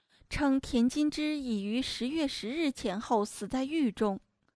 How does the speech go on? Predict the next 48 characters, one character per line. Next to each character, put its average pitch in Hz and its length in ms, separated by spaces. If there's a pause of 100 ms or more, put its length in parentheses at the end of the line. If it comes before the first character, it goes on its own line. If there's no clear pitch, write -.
(280)
田 220 260
金 277 180
枝 302 220
的 262 100
遗 202 220
体 202 380
有 208 120
被 226 160
刀 285 220
割 330 260
开 330 300
的 240 140
痕 185 240
迹， 208 280 (460)
器 294 220
官 330 340
被 277 200
人 196 180
动 240 260
过。 - 280 (520)
田 202 240
金 233 180
枝 240 140
的 208 140
亲 240 280
人 220 240
简 214 300
直 240 260
不 349 160
敢 233 220
相 247 260
信， 240 320 (600)
活 233 320
生 320 200
生 311 220
的 269 100
一 208 140
个 269 140
大 285 240
活 208 280
人， 214 280 (360)
前 285 300
几 311 160
天 269 340
还 269 200
好 - 260
好 277 260
的， 240 280